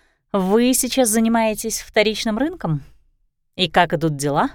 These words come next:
Все знали, что галерея Теннера стала заниматься перепродажей. «Спасибо,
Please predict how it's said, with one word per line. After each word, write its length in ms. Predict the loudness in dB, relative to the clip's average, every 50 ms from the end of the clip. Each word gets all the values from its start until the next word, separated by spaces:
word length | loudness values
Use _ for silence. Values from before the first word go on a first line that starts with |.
| -10 -20 _ _ _ _ _ _ _ _ _ _ _ _ _ _ _ _ _ _
Все 320 | -6 -2 2 2 2 2
знали, 400 | 4 2 2 2 2 0 -2 -4 -8
что 220 | -8 -6 -4 -2
галерея 460 | 0 0 0 2 2 2 2 0 -2 -2
Теннера 440 | -2 -2 0 0 0 -2 -2 -4 -6 -10 _ _ _ _ _ _
стала 440 | -12 -4 0 2 4 4 4 2 0
заниматься 500 | 0 2 2 2 2 0 0 -2 -4 -4
перепродажей. 840 | -2 -2 -2 -2 0 -2 -2 0 0 0 0 0 -2 -2 -4 -6 -12 -20 _ _ _ _ _ _ _ _ _ _ _ _ _ _ _ _ _ _ _ _ _ _ -6
«Спасибо, 920 | -4 -4 -4 -4 -2 0 0 0 0 -2 0 0 0 0 2 2 2 2